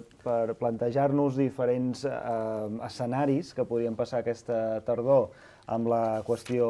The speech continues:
energètica. Eh, us trasllado una de concreta, ja que, eh, hem obert el debat amb, amb el tema de la mobilitat. Clar, eh, la puja dels carburants pot fer que la gent s'ho pensi, eh, aquesta tardor a l'hora d'agafar el cotxe particular. No sé fins a quin punt,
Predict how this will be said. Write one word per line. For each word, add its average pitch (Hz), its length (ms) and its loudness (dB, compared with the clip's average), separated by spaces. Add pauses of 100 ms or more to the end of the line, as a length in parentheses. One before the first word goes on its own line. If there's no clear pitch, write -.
(320)
energètica. 127 920 2
Eh, 131 340 4
us 135 180 0
trasllado 139 320 4
una 151 140 6
de 139 100 8
concreta, 139 440 4
ja 131 180 4
que, 127 100 2
eh, 110 560 2
hem 117 140 -2
obert 120 280 2
el 120 160 4
debat 123 360 4
amb, 123 180 2
amb 123 160 2
el 117 80 0
tema 123 240 4
de 117 60 6
la 117 100 4
mobilitat. 117 640 2 (380)
Clar, 139 260 10
eh, 113 480 2
la 117 120 2
puja 151 440 8
dels 127 480 4
carburants 123 600 0
pot - 260 0
fer 127 160 -2
que 147 120 0
la 113 160 2
gent 131 340 0
s'ho 131 180 -2
pensi, 127 560 2
eh, 101 220 -2
aquesta 110 320 -2
tardor 113 320 2
a 127 80 2
l'hora 113 200 2
d'agafar 110 460 -4 (420)
el 110 160 -2
cotxe 117 440 0
particular. 117 540 -2
No 135 120 -2
sé 123 280 2
fins 123 220 -2
a 117 80 2
quin 113 220 -4
punt, 147 240 0